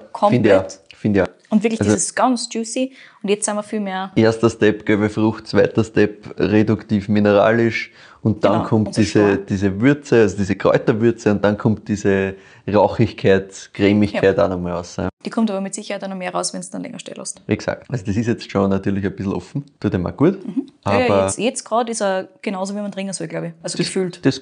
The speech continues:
Speaker 2: glaube ich auch, ja. Also <laughs>
Speaker 1: Hm.
Speaker 2: zumindest finde ich das grad sehr, sehr, sehr schön.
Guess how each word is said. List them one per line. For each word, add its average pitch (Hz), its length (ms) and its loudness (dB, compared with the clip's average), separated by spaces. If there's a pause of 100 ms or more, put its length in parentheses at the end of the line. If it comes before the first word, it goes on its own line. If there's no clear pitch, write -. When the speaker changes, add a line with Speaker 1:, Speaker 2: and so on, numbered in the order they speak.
(140)
Speaker 2:
glaube 92 280 2
ich - 60 -4
auch, - 180 -10
ja. 98 140 -10 (140)
Also 120 260 2 (160)
<laughs> - 160 -18
Speaker 1:
Hm. 311 220 4 (220)
Speaker 2:
zumindest 107 640 0 (200)
finde 104 220 2
ich - 40 -6
das 98 160 -4
grad 92 200 -2
sehr, 104 420 -8
sehr, - 240 2
sehr 95 120 -2
schön. - 220 -8